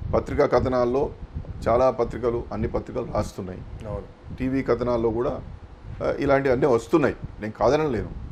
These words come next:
Speaker 1: దాంట్లో నా బొమ్మ కూడా చూపిస్తారు టీవీలలో, హెచ్ఎం టీవీలను, లేకపోతే మన టీవీ నైన్లను, ఏదో కొన్ని టీవీలలో నా గురించి కూడా చెప్పారు. అంటే
Speaker 2: అవును.
Speaker 1: ఆడ పోటీ చేసినాం కదా, ముప్పై ఏళ్ళుగా బీసీ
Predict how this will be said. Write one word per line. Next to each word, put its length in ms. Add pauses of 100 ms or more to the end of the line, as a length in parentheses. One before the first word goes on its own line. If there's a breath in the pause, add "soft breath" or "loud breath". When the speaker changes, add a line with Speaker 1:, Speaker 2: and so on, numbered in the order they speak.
(360)
Speaker 1:
దాంట్లో 520
నా 200
బొమ్మ 240
కూడా 160
చూపిస్తారు 380
టీవీలలో, 460
హెచ్ఎం 300
టీవీలను, 480 (400 loud breath)
లేకపోతే 360
మన 180
టీవీ 260
నైన్లను, 320
ఏదో 180
కొన్ని 220
టీవీలలో 380
నా 140
గురించి 320
కూడా 120
చెప్పారు. 280 (320)
అంటే 140
Speaker 2:
అవును. 160
Speaker 1:
ఆడ 80 (120)
పోటీ 180
చేసినాం 400
కదా, 180 (640 soft breath)
ముప్పై 280
ఏళ్ళుగా 180
బీసీ 340